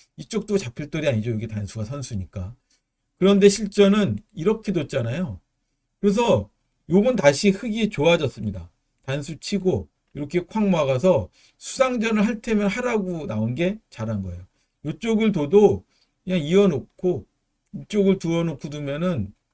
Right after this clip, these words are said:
뭐 이렇게 둘 때 뭐 이렇게 두면 결국은 잡으러 오려면 여길 둬야 되는데 이거 따고 여길 둬야 되는데 이거 메꾸면 이렇게 하고서 이제 패 같은 거 하는 거는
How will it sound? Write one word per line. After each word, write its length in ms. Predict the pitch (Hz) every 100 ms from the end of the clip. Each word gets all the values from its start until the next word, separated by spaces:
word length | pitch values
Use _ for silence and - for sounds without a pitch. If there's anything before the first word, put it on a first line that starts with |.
| _ _ _ _ _ _ _ _ _ _ _ _ _
뭐 140 | - 127
이렇게 280 | 165 -
둘 200 | 127 120
때 100 | -
뭐 140 | 151 127
이렇게 280 | 123 - -
두면 480 | 104 101 143 101 87 _ _ _ _ -
결국은 340 | 151 147 180
잡으러 360 | 117 120 156 170
오려면 240 | 165 170
여길 260 | 117 127 143
둬야 180 | 131
되는데 600 | 104 101 92 87 95 98 -
이거 180 | - 110 - _ _ _
따고 540 | 147 147 131 170 202 - _ _
여길 280 | 123 135 160
둬야 180 | 147 131
되는데 540 | 117 110 117 175 113 - _ _
이거 140 | 139 175
메꾸면 760 | 127 143 - 214 190 220 110 - _ _ _ _ _ _ _ _
이렇게 340 | 139 202 208 214
하고서 300 | 190 170 180
이제 180 | 175 180
패 180 | 262
같은 340 | 254 247 208 185
거 100 | 175
하는 220 | 147 135
거는 420 | 123 160 196 104